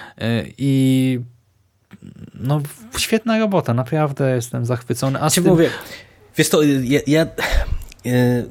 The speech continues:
Speaker 2: tak jak kupuję to, to wszystko, co ty mówisz i ja się zgadzam, że pewnie jakbyśmy zrobili też większy research samemu,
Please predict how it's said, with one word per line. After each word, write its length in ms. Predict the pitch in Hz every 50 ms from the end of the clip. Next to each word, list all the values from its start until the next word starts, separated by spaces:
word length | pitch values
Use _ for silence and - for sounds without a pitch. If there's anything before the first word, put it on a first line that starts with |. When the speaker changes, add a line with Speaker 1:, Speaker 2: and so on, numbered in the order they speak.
| - - -
Speaker 2:
tak 200 | 156 151 - -
jak 80 | 117
kupuję 600 | - - - - 120 110 196 202 156 120 110 104 101
to, 180 | - - 107 113 - - -
to 80 | - -
wszystko, 320 | - - 120 113 - 113
co 140 | 98 - 101
ty 100 | - 110
mówisz 300 | 101 95 90 101 - 80
i 360 | 92 110 110 113 113 113 110
ja 120 | 113 117 113
się 160 | - - 117
zgadzam, 340 | 110 139 135 135 147 127 113
że 100 | - 113
pewnie 440 | - 120 113 123 120 117 117 110 90 -
jakbyśmy 640 | 98 104 104 104 113 110 - 123 117 110 113 98 92
zrobili 460 | 101 101 98 107 117 113 110 104 98
też 260 | - 113 104 - 98 - - -
większy 440 | 113 110 104 - - - 110 101 - -
research 440 | 113 113 123 - - 110 95 - -
samemu, 640 | - - - 110 110 139 143 120 104 95 101 110